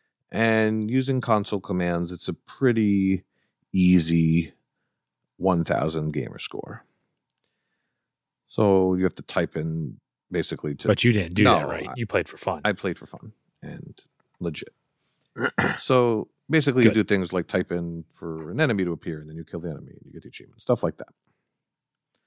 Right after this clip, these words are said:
Speaker 1: Stuff that I wouldn't even know how to go about getting legit.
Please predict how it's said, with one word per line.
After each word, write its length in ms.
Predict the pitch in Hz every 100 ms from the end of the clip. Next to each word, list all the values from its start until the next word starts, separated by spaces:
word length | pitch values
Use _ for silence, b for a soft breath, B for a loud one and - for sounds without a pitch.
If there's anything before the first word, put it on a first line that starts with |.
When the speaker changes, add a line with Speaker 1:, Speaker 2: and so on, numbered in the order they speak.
| _ _ _
Speaker 1:
Stuff 380 | - - 113 101
that 180 | 104 98
I 80 | 101
wouldn't 200 | 98 101
even 100 | 90
know 100 | 87
how 160 | 85 80
to 80 | 78
go 100 | 78
about 240 | 73 73
getting 340 | 67 62 80 - _ _
legit. 360 | 80 78 98